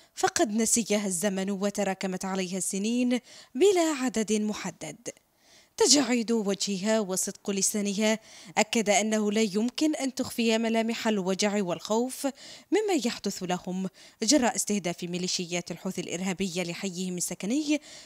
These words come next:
في مدينة حيس مستخدمين قذائف الهاون الثقيلة والأسلحة المختلفة.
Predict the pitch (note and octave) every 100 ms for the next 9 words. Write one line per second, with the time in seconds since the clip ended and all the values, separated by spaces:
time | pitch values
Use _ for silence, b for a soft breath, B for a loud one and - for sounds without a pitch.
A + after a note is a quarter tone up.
0 | B G#4+ G4+ E4+ C4 B3 B3+ A#3+ B3+ C#4+
1 | E4 - D4 B B B F#3+ G#3 F#3+ F#3+
2 | F#3+ F#3 G3 - G#3 F3+ - - F3 F#3
3 | G3 F#3+ - F#3+ - A3 F#3+ F3+ b b
4 | b - F#4 G#3 - - F#3 F#3 - F3+
5 | D#3+ - E3 D3+ D3